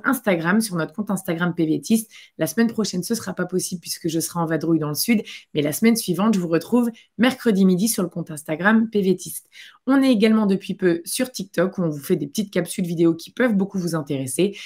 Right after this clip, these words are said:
Et on a également depuis deux mille vingt-trois un podcast qui s'appelle Changer d'horizon, qui vous permettra là aussi d'avoir de l'info pratique et des témoignages, euh, d'actuels ou anciens P V Tistes. Alors,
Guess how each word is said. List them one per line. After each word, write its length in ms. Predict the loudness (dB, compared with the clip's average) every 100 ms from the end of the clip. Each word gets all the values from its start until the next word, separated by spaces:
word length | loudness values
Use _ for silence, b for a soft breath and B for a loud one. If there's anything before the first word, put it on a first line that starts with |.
| B B
Et 80 | 2
on 140 | 4
a 60 | 2
également 340 | 2 0 0
depuis 260 | 0 -2 0
deux 120 | 0
mille 180 | 0 -2
vingt-trois 500 | -4 -6 0 2 2 -2
un 140 | -2
podcast 580 | -2 -2 0 -2 -4 -12 B B
qui 120 | -8 -4
s'appelle 420 | 2 4 4 2
Changer 320 | 0 2 4
d'horizon, 480 | 4 4 2 2 0 b b _
qui 120 | 0
vous 120 | 0 0
permettra 460 | 0 -2 -2 0
là 100 | 2
aussi 300 | 2 0 0
d'avoir 320 | 0 0 -2
de 100 | 2
l'info 300 | 4 4 0
pratique 640 | -4 -6 -6 -6 -6 -18 _ _
et 120 | 2
des 160 | 4 4
témoignages, 560 | 2 0 0 0 0 -4 B _ -2
euh, 60 |
d'actuels 500 | 2 0 0 2 4
ou 100 | 4
anciens 300 | 2 0 0
P 120 | 2
V 120 | 0 -2
Tistes. 380 | -8 -14 -16 _ -20 B B B B 6
Alors, 260 | 6 6